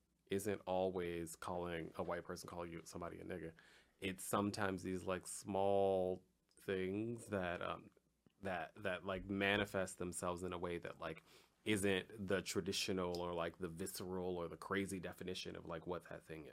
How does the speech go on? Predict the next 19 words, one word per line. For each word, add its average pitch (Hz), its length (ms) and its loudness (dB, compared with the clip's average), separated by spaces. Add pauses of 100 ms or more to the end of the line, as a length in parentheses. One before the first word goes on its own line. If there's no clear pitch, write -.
is. - 200 -18 (480)
Um, 82 540 4 (680)
and, 120 340 10
and 110 280 6
f-, - 260 2
and 117 160 6
when 113 120 8
we 117 100 8
came 113 240 4
back 92 220 4
to, 101 100 -4
like, 90 200 -2
the 92 140 0
idea 90 240 0
of 90 80 -2
grace, 123 320 6
I 107 80 6
kept 104 240 0
thinking 101 640 2